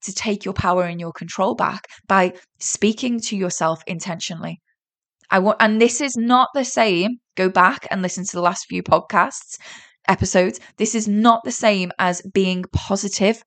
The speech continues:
with yourself. Not the same. This is being positive with yourself, by the way, just in case I'm not clear on what that means.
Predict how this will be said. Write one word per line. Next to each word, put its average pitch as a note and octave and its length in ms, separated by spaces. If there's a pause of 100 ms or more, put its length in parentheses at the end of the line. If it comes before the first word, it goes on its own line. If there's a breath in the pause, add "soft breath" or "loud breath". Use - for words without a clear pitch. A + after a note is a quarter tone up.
with E3+ 160
yourself. D#3+ 560 (320)
Not F#3 160
the F#3 80
same. D#3 340 (460 loud breath)
This A#3 300
is E3+ 520 (840)
being C4 200
positive G#3+ 420
with G#3 100
yourself, F3+ 320
by D#3 140
the D#3+ 80
way, D3 200
just - 340
in D#3+ 80
case D#3 320
I'm D#3 80
not D3+ 160
clear D3+ 240
on D3+ 220
what D3+ 160
that D#3 100
means. D3+ 240